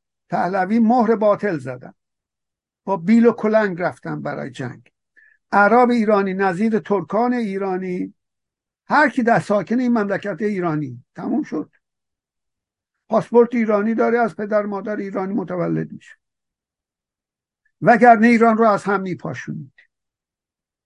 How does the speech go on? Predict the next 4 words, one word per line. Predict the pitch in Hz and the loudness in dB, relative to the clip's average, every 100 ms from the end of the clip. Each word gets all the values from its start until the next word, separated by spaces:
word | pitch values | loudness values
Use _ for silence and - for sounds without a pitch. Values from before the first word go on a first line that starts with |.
| _ _ _ _ _ _ _ _ _ _ _ _ _ _ _ _ - _ - | _ _ _ _ _ _ _ _ _ _ _ _ _ _ _ _ -20 _ 0
که | 226 | 2
مدت | 240 214 240 240 240 | 4 2 2 2 0
چهارصد | - 220 208 208 180 - 254 262 | -2 0 4 2 2 -2 0 0
سال | - 202 170 123 | -4 -2 -2 -4